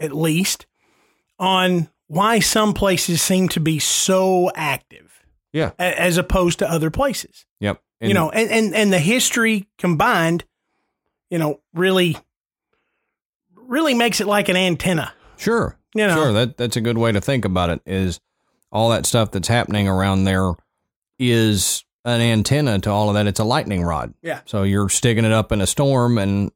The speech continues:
Speaker 2: that's where it's striking, you know?
Speaker 1: <laughs> You never wanna stick it up in a
Speaker 2: No,
Speaker 1: storm.
Speaker 2: believe me, it's painful.
Speaker 1: <laughs>
Speaker 2: It's very painful. All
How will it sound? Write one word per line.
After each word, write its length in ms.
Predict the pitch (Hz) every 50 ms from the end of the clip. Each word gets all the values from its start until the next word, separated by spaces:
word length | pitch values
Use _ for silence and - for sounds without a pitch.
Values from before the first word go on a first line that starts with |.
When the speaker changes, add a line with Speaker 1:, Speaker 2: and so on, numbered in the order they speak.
| _ _ _
Speaker 2:
that's 340 | 101 95 101 107 104 - -
where 180 | 113 107 107
it's 140 | 101 - -
striking, 560 | - - 127 131 147 135 - 87 80 82 87
you 100 | 87 90
know? 180 | 87 82 95 101 -
Speaker 1:
<laughs> 200 | - _ _ _
You 100 | 185 190
never 360 | 185 185 196 175 226 240 220 202
wanna 240 | 196 208 196 196
stick 420 | 175 - - - - - 196 - -
it 80 | 180 165
up 200 | 160 131 165 147
in 60 | 113
a 20 | 110
Speaker 2:
No, 140 | 110 110 95
Speaker 1:
storm. 540 | 85 80 87 165 147 147 139 131 120 113
Speaker 2:
believe 400 | 117 123 120 117 117 117 110 104
me, 180 | 98 95 95 98
it's 100 | 95 -
painful. 480 | - 185 143 120 107 98 - - 95 85
Speaker 1:
<laughs> 540 | - - - - 247 - - - 131 - -
Speaker 2:
It's 220 | 107 98 92 82 -
very 300 | 98 95 101 98 95 90
painful. 420 | - 95 98 92 87 - - 85 - - - _ _ _ _ _ _ _ _ _ _ _ _ _ _ _ _ _ - -
All 80 | - 135